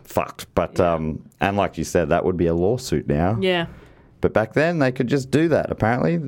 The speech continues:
Speaker 1: News, <laughs> the Baltimore news anchors, or whoever, not anchors, but the executives.
Speaker 2: Mm.
Speaker 1: Um, so, yeah, she was finding, uh, finding that part of the job really hard. She, she was only doing it for a matter of months.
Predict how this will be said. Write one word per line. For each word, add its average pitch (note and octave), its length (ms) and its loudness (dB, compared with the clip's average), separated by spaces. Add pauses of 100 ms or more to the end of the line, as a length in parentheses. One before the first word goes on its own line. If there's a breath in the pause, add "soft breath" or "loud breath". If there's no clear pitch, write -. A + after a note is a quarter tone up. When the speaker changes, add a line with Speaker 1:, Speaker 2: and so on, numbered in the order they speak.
(160)
Speaker 1:
News, A#2+ 540 0 (100)
<laughs> - 80 -14
the A#2+ 280 0
Baltimore A#2 640 2
news A#2 340 2
anchors, C3+ 320 0
or A#2 100 2
whoever, A2 400 0
not A2+ 220 2
anchors, G2 380 -2
but - 240 -6
the E2 260 2 (400)
executives. F#2 640 0
Speaker 2:
Mm. G3 220 -2 (1080 loud breath)
Speaker 1:
Um, A2+ 200 0
so, D3 120 0
yeah, C#3 160 4
she D#3 120 -4
was D3 140 0
finding, D3 640 0
uh, G2 600 2 (100)
finding A2 320 0
that G#2 160 -2
part F#2+ 180 0
of F2 60 0
the E2 60 -4
job D#2+ 220 0
really D#2+ 200 2
hard. D#2+ 280 0
She, F#2+ 300 2 (160)
she - 140 -6
was G2+ 100 2
only A#2+ 180 2
doing G2+ 160 0
it - 140 -4
for E2 320 2
a - 80 -4
matter E2+ 320 2
of D2+ 80 -4
months. E2 480 -2